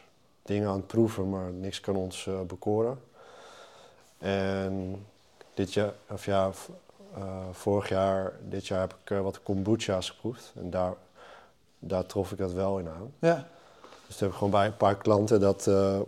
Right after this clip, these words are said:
Speaker 1: dat gedropt. Van, "Mocht je iemand kennen, eh, laat me weten." En, eh, of als je een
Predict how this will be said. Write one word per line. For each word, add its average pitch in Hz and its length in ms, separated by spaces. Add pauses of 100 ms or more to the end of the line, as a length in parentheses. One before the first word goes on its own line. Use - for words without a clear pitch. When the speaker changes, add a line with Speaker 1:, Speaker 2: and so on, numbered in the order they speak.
(140)
Speaker 1:
dat - 280
gedropt. 104 520
Van, 95 180
"Mocht 98 200
je 98 60
iemand 95 220
kennen, 98 540
eh, - 480
laat 92 120
me 92 140
weten." 95 580
En, 87 180
eh, 87 60 (140)
of - 200
als 92 140
je 95 60
een 95 140